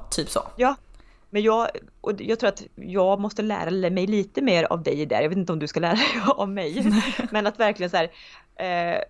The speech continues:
Speaker 2: f-, och det är inte det att jag liksom är tofflad, att det är något krav från ens partners håll att du måste höra av dig,
Speaker 1: Nej,
Speaker 2: utan
Speaker 1: nej,
Speaker 2: jag har
Speaker 1: nej.
Speaker 2: liksom velat bjuda in den till vad jag upplever hela tiden, så att man liksom står varandra väldigt, väldigt nära då,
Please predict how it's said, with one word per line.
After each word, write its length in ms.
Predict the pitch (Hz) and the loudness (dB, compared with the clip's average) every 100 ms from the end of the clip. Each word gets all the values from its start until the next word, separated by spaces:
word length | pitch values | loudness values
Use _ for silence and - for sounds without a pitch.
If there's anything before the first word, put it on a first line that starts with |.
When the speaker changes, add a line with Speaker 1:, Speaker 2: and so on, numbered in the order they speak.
| - _ - | -12 _ -20
Speaker 2:
f-, 140 | - - | -20 -6
och 100 | 247 | 0
det 80 | 196 | 0
är 180 | 180 440 | 0 -2
inte 120 | 359 | 0
det 80 | 190 | 0
att 120 | - | 0
jag 160 | 156 147 | -2 -2
liksom 240 | 151 160 | -6 -4
är 140 | 151 160 - _ | -4 -6 -20 _
tofflad, 800 | - 254 - - - 151 156 156 - _ | -4 -4 -4 -10 -4 0 0 0 -6 _
att 160 | 175 175 - | -8 -8 -6
det 120 | 170 | -4
är 80 | 165 | -2
något 180 | 165 - | -6 -10
krav 380 | 196 156 151 | -4 -2 -2
från 360 | 151 165 160 160 | -4 -6 -6 -4
ens 260 | - 165 - | -4 -4 -6
partners 760 | - 156 151 165 302 - - | -2 0 0 -2 2 2 2
håll 220 | 156 - | 0 0
att 80 | 156 | 0
du 80 | 160 | -2
måste 260 | 156 - | -4 -4
höra 180 | 143 143 | -2 0
av 100 | - | 4
dig, 60 | 240 | 4
Speaker 1:
Nej, 80 | 349 | 4
Speaker 2:
utan 120 | 165 | 2
Speaker 1:
nej, 80 | 156 | 2
Speaker 2:
jag 80 | 151 | 2
har 60 | |
Speaker 1:
nej. 100 | 151 | 4
Speaker 2:
liksom 260 | 214 277 247 - | 0 -2 -10 -4
velat 760 | 302 175 165 202 508 - - _ - _ | -4 -2 -2 0 0 -2 -20 _ -20 _
bjuda 440 | - 226 220 202 202 | -6 -4 -2 0 2
in 360 | 160 156 151 | 2 0 -4
den 300 | 151 - 147 - - | -2 -2 -2 -10 -4
till 240 | 180 151 | -4 -2
vad 260 | 156 135 147 | 0 2 2
jag 140 | 143 | 0
upplever 340 | 156 - 143 160 | -2 -2 -2 0
hela 180 | 101 | 0
tiden, 400 | - - - 185 - _ - - | -2 -4 -6 -6 -10 _ -20 -6
så 120 | 180 | -2
att 60 | |
man 100 | 180 | 2
liksom 240 | 165 165 165 - - - - - | 0 0 -8 -14 -20 -20 -20 -12
står 260 | - 170 | -2 0
varandra 200 | 190 240 | 2 0
väldigt, 200 | 349 170 | 0 0
väldigt 160 | 165 147 | -2 -2
nära 200 | 156 - | -4 -4
då, 180 | - | -6